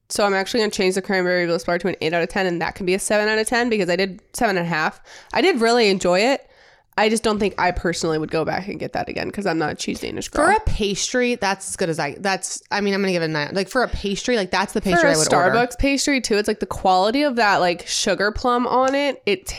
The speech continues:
Speaker 1: it's very good.
Speaker 2: Yeah, that's delicious. Okay,
Speaker 1: Yeah.
Speaker 2: I feel good. That was a f-, that was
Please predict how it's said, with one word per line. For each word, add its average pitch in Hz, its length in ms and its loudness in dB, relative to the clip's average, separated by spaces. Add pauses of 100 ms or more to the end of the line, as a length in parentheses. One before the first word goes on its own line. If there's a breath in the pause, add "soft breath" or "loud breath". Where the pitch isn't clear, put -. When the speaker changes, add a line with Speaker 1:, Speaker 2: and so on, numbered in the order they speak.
(120)
Speaker 1:
it's 190 840 -2
very 165 320 0
good. 120 340 -2 (400)
Speaker 2:
Yeah, 185 180 -4
that's 170 240 -2
delicious. 147 560 -4 (180)
Okay, 269 140 0
Speaker 1:
Yeah. 247 140 -2 (100)
Speaker 2:
I 226 80 -4
feel 285 160 -2
good. 302 200 -2
That 269 80 0
was 349 100 -2
a 440 60 0
f-, 247 100 -2
that 269 80 6
was 285 180 2